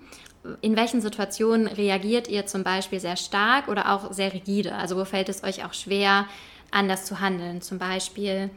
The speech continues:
ähm, könnte das auch sein, wenn ihr, wenn ihr zum Beispiel Schwierigkeiten habt, in Konflikte zu gehen, wenn ihr lieber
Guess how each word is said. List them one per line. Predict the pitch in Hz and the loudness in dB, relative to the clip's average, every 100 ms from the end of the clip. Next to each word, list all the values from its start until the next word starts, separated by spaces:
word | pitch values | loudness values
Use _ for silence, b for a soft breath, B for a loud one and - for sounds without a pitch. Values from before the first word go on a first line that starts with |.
| B B B - | B B B -6
ähm, | 190 196 | -4 -2
könnte | 208 202 | 0 0
das | 196 196 | 0 -2
auch | 190 185 | -4 -4
sein, | - 196 190 190 185 | -4 -2 -2 -2 -4
wenn | 190 190 190 | -4 -2 -4
ihr, | 202 185 180 180 180 180 180 196 - - | -4 -4 -2 -2 -2 -2 -4 -8 -16 -8
wenn | 226 220 | -2 0
ihr | 214 | 0
zum | 214 214 | 0 0
Beispiel | 214 208 - 214 208 202 202 208 - - - - | 0 0 -2 -2 -2 0 -2 -4 -8 -14 -18 -10
Schwierigkeiten | - 247 269 254 - 208 208 196 | -2 0 2 0 -2 -2 -2 0
habt, | 208 208 - | 0 -2 -4
in | 208 208 | -2 0
Konflikte | 214 - 233 214 - | 0 2 0 0 -8
zu | 185 | -8
gehen, | - 180 185 185 | -8 -8 -8 -6
wenn | 185 185 | -8 -6
ihr | 190 185 185 180 180 - | -4 -2 0 -2 -4 -8
lieber | 220 208 202 180 180 | 0 0 2 2 2